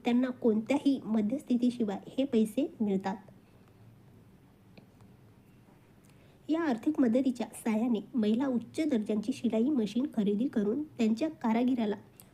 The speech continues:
आर्थिक चांगली उंची गाठू शकतात. या योजनेमुळे महिलांना आर्थिक स्वावलंबन प्राप्त करण्यासाठी एक उत्तम संधी मिळाली आहे.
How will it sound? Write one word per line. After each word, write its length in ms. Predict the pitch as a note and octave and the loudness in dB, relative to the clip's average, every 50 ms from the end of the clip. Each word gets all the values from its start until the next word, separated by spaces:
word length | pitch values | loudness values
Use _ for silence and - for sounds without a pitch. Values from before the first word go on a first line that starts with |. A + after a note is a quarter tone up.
| - - - | -20 -6 0
आर्थिक 420 | A3+ A3 A3 - E4 E4+ - - | 0 0 0 0 -2 -2 -2 -4
चांगली 420 | - - B3+ A3+ A3 A3 B3+ D#4 D#4 | -6 -2 0 2 2 4 2 2 2
उंची 400 | C4+ A3+ G#3 G3+ - - G3 E3 - - F#3+ G#3 | 2 0 0 -2 -4 -6 -8 -10 -8 -8 -6 -4
गाठू 260 | A3 A3+ A3+ - C#4+ | -2 -2 -2 0 -2
शकतात. 340 | D4 - G#3 - - G3 - - - - - - - - - - - - - | 0 0 -2 -4 -4 -8 -10 -10 -14 -20 -20 -20 -20 -20 -20 -20 -20 -4 0
या 100 | B3+ C4+ | 0 0
योजनेमुळे 580 | D#4 D#4 C#4+ A3 G3+ A3+ C4+ D4 C4+ G#3+ G3 G#3 | 2 2 2 2 2 2 2 4 2 2 2 0
महिलांना 560 | A3+ B3 A3 A3+ A3+ G#3+ B3 C#4 C4 A3+ F#3 - - - - | -4 -2 0 0 2 2 2 0 0 0 -2 -4 -8 -8 -6
आर्थिक 400 | G#3 G#3 G#3 - - D4+ D4+ - | -4 -4 -4 -2 -4 -4 -4 -4
स्वावलंबन 520 | - - B3+ A3 A3 A#3 C4+ - C#4+ A#3+ | -6 -4 -2 0 0 0 2 2 0 0
प्राप्त 520 | A3 - - - - A#3 G#3+ - - - D#4 - | 0 -4 -12 -8 -4 -4 -4 -4 -4 -8 -4 -2
करण्यासाठी 440 | C#4+ G#3 G#3 G3+ G3+ - - B3+ A#3+ - - | 0 0 0 -2 -4 -6 -8 -8 -8 -6 -4
एक 180 | C4+ B3 - | -6 -2 -2
उत्तम 380 | B3+ A#3 - - - - E4 E4 | -4 -4 -4 -10 -2 0 0 0
संधी 360 | D#4 - A3 G3+ G3+ G3+ B3 | 2 0 -2 0 2 2 4
मिळाली 360 | C#4 C#4 A3+ A3 A3 A#3 A#3+ B3+ | 4 4 2 4 4 4 4 4
आहे. 220 | B3+ B3+ D4+ F4+ | 2 2 -2 -4